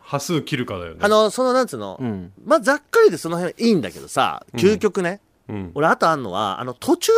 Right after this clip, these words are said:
Speaker 2: で帰っちゃう人とか。
Speaker 3: はいはいはい。
Speaker 1: うん。
Speaker 3: まあ、逆パターンもしかりだよね。
Speaker 2: そう。
Speaker 3: 途中から来て。
Speaker 2: なんかね、
Speaker 1: あ、そうね。
Speaker 2: 俺、最後のお会計で、途中から来ている分には、なんかその場の空気感でいいんだけど、
Speaker 3: うん。
Speaker 2: その本人とやり取りできるから。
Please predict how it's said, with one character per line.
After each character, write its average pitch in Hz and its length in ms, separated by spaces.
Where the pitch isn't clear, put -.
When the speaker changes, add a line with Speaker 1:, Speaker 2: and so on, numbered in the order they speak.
Speaker 2:
で 440 160
帰 415 280
っ - 60
ち - 140
ゃ 139 60
う 107 80
人 104 240
と 95 100
か。 82 400
Speaker 3:
は 160 140
い 135 60
は 131 120
い 117 60
は 113 60
い。 - 20
Speaker 1:
う 117 40
ん。 131 160
Speaker 3:
ま 202 80
あ、 - 40
逆 190 320
パ 196 180
タ 190 140
ー 147 40
ン 127 40
も 113 80
し - 80
か 202 80
り 220 40
だ - 20
よ 120 260
ね。 135 80
Speaker 2:
そ 143 40
う。 - 20
Speaker 3:
途 143 160
中 160 220
か 160 120
ら 147 80
来 - 240
て。 - 200
Speaker 2:
な - 100
ん - 40
か 233 40
ね、 208 80
Speaker 1:
あ、 - 40
そ 113 40
う 92 40
ね。 120 200
Speaker 2:
俺、 202 160
最 415 380
後 320 140
の 123 160
お 104 40
会 156 320
計 151 260
で、 135 320
途 185 140
中 214 180
か 220 100
ら 220 100
来 - 60
て 170 100
い 123 100
る 151 100
分 160 180
に 107 120
は、 92 340
な 269 100
ん 262 80
か - 80
そ - 100
の 175 120
場 180 120
の 180 80
空 170 220
気 - 100
感 104 200
で 87 240
い 208 120
い - 40
ん 151 40
だ 92 120
け - 100
ど、 80 100
Speaker 3:
う - 120
ん。 101 80
Speaker 2:
そ - 80
の 170 80
本 277 240
人 127 160
と 98 100
や 98 100
り 107 120
取 92 140
り - 20
で 82 80
き - 100
る 80 80
か 76 140
ら。 73 180